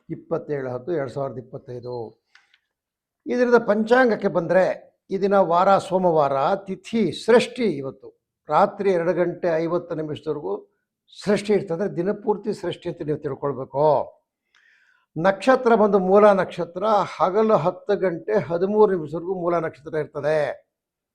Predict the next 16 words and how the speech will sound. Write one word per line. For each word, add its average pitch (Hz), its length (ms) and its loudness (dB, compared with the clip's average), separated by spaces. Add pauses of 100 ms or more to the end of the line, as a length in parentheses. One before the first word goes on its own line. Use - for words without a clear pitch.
(680)
ಯೋಗ 220 380 12
ಬಂದು 180 340 4
ಸುಕರ್ಮ 240 560 2
ಅಂತ, 139 280 -2 (520)
ಕರ್ಣ 170 360 -2
ಬಂದು 180 680 -4
ಕೌಲವ 202 520 6 (500)
ಅಂತ. 123 220 -12 (1160)
ದಿನದ 330 260 2
ವಿಶೇಷಕ್ಕೆ 214 480 4
ಬಂದಾಗ, 170 320 0 (800)
ಈ 196 100 -6
ದಿನ 202 200 2
ಬಹಳ 160 340 0
ವಿಶೇಷವಾದ 175 580 0
ದಿನ. 160 140 -4